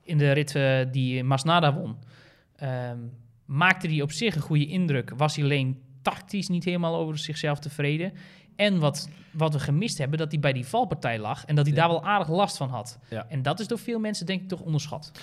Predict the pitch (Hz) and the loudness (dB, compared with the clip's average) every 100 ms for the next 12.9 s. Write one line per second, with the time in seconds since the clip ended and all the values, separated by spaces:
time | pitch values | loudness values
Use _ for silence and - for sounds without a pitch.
0 | - 139 139 139 135 143 123 143 160 160 | -6 2 4 4 4 4 4 4 2 0
1 | 143 135 139 135 147 143 139 135 135 131 | 0 0 0 0 -2 0 0 2 2 0
2 | 135 - 147 131 127 135 139 127 139 131 | -2 -2 -2 0 0 0 -2 -4 -2 -4
3 | 131 - 123 - 160 151 120 104 - 107 | -4 -8 -12 -6 -2 0 0 0 -2 0
4 | 104 101 117 135 - - - - - - | 0 -2 -2 -4 -4 -12 -20 -20 -16 -4
5 | 139 135 135 131 - - - 123 175 196 | 0 2 2 -2 -8 -16 -4 4 4 4
6 | 175 185 147 143 156 151 143 104 98 113 | 0 0 0 2 4 6 6 2 0 -2
7 | 123 117 151 151 127 - 131 110 101 101 | 0 0 0 0 0 -4 -6 -8 -8 -6
8 | 117 117 123 127 131 139 - 139 131 131 | -2 -2 -2 -6 -6 -6 -4 -4 -4 -4
9 | 120 104 131 113 113 113 110 107 - - | -4 -2 0 0 -2 -2 -4 -4 -10 -6
10 | 117 117 107 98 101 - - _ _ - | -4 -2 -4 -6 -10 -16 -20 _ _ -20
11 | _ - 104 104 104 110 120 - - - | _ -12 -8 -6 -8 -10 -14 -14 -14 2
12 | 131 120 110 117 113 120 113 98 - | 4 4 2 0 4 6 6 4 -4